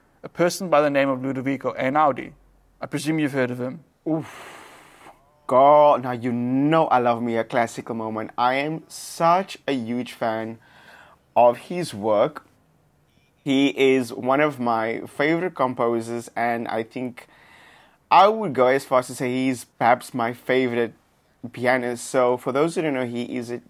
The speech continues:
Speaker 2: as Chris said, he's an Italian pianist and composer. And he trained at the, the largest music, which now currently is, when I last checked, the largest music institute in Italy.
Speaker 1: Oh, wow.
Speaker 2: Which is
Speaker 1: I didn't know
Speaker 2: the
Speaker 1: that.
Speaker 2: Conservatorio Verdi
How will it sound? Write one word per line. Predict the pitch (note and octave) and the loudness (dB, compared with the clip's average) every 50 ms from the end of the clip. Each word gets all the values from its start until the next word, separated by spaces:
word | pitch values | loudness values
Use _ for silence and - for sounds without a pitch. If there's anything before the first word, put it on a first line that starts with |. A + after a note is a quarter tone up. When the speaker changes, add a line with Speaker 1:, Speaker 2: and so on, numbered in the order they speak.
| _ _ _ _ - | _ _ _ _ -6
Speaker 2:
as | G#2+ A2+ A#2 - - | -4 -4 -4 -6 -8
Chris | - B2 C3 - | -8 -8 -8 -6
said, | - C#3 B2+ | -6 -6 -6
he's | A2+ A2+ A2 A2 | -4 -6 -8 -8
an | B2+ B2 | -8 -8
Italian | A#2 A#2+ - - - - C3 C3+ C#3 C#3+ C#3 | -8 -10 -10 -10 -4 -2 -2 -2 -2 -4 -4
pianist | - A#2 G#2+ G#2 G#2 C3 D#3+ E3 - - | -2 -2 -2 -2 -4 -6 -8 -10 -10 -10
and | - A2+ B2 C3+ | -8 -8 -6 -4
composer. | - F3+ F3+ F3+ - B2 B2 A#2+ A2 A#2+ A#2+ C#3+ G#3+ C#4 - - - - - - - - - - - - - _ - | -4 -4 -2 -2 -2 -2 -2 -2 -4 -4 -6 -6 -6 -8 -12 -18 -20 -20 -20 -20 -20 -20 -20 -20 -20 -20 -12 _ 0
And | B2 C3 C3 C3 C3 C3+ C3+ C3+ | 2 4 4 4 2 2 0 0
he | C3 D3+ D3+ | -2 -2 -2
trained | D3+ - D#3 D3 D3 D3 - | -2 0 0 2 2 2 0
at | - C3+ C3 - _ | 0 -2 -4 -4 _
the, | - C3+ C3 B2+ B2+ B2 B2 B2+ B2 B2 - - _ _ _ _ _ _ - | 0 2 2 4 4 6 6 6 4 2 0 -4 _ _ _ _ _ _ -6
the | A#2+ C3 C3 | -2 0 2
largest | B2+ B2 B2 B2+ D3 E3 F3+ D3+ - | 4 6 6 6 6 4 0 -4 -4
music, | B2+ B2+ B2 A#2+ A#2+ B2 - | -4 -4 -4 -4 -6 -8 -8
which | C3 A#2+ - - B2+ | -8 -8 -8 -6 -4
now | B2 B2 C3 | -2 -2 -2
currently | - - - F3+ A3+ D4 D4 - D#3+ C3 - | -2 0 -2 0 0 -2 -4 -6 -8 -8 -8
is, | - A#2+ A#2+ A#2 A#2 B2 A2+ A2+ - - - | -6 -6 -6 -6 -6 -8 -10 -14 -18 -16 -14
when | - B2 A2+ | -12 -10 -8
I | |
last | A2 A2 A2+ A#2 C#3 D3 - | -6 -2 -2 0 0 -2 -4
checked, | - B2 - | -6 -10 -8
the | - A#2+ | -8 -6
largest | A2+ A2+ A#2 B2 C3+ C#3+ D3 - - A#2 | -2 0 0 0 0 -2 -6 -12 -10 -10
music | A#2+ A#2+ B2+ B2 C3+ B2 - | -8 -8 -8 -8 -10 -12 -10
institute | C#3 B2 B2 - E3 - B2 A#2+ A#2 A2+ A2+ _ _ _ _ | -10 -12 -12 -12 -14 -10 -8 -8 -8 -8 -10 _ _ _ _
in | - B2 A#2+ A#2 A#2 A#2 A#2 A#2 A2+ A2+ A2+ - _ _ | -8 -6 -6 -6 -6 -8 -8 -8 -10 -10 -12 -14 _ _
Italy. | - C3 - - - A#2 B2 C3 D3+ G3 G3+ - _ _ - | -10 -10 -10 -10 -12 -8 -6 -6 -6 -6 -8 -10 _ _ 2
Speaker 1:
Oh, | C#3+ C#3 C#3 | 4 4 6
wow. | B2+ B2+ C3+ C#3+ | 6 6 6 6
Speaker 2:
Which | C3+ C3 C3 - - _ | 4 4 0 -4 -12 _
is | - C3+ C#3+ C3+ B2 B2 A#2 | -4 -2 -2 -2 -2 -6 -6
Speaker 1:
I | - C3+ C3 | -2 0 2
didn't | B2 B2+ B2 B2+ | 2 2 2 2
know | C3 B2+ | 2 2
Speaker 2:
the | C3 B2+ B2 | 4 4 4
Speaker 1:
that. | B2 | 2
Speaker 2:
Conservatorio | C#3+ C#3 C3+ C3 - - B2 B2 B2+ - D#3+ D3+ D3+ C3+ C3+ C#3+ C#3 B2 | 2 2 0 -2 -4 -4 -4 -4 -4 -2 0 0 0 0 0 0 0 0
Verdi | G#2 B2 B2 B2+ B2+ A#2 A2+ C3+ G3+ - | 0 2 4 4 4 2 0 -4 -6 -6